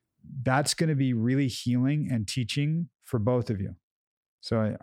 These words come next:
I'm encouraging that if you can. And I, I promise you, you will not get stuck there.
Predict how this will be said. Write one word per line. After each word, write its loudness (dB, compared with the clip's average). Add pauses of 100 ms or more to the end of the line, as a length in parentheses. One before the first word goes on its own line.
I'm 2
encouraging 0
that -6 (800)
if -2
you -2
can. 0
And -2 (440)
I, -4
I 0
promise 0
you, 2
you 0
will 0
not 0
get -2
stuck -2
there. -2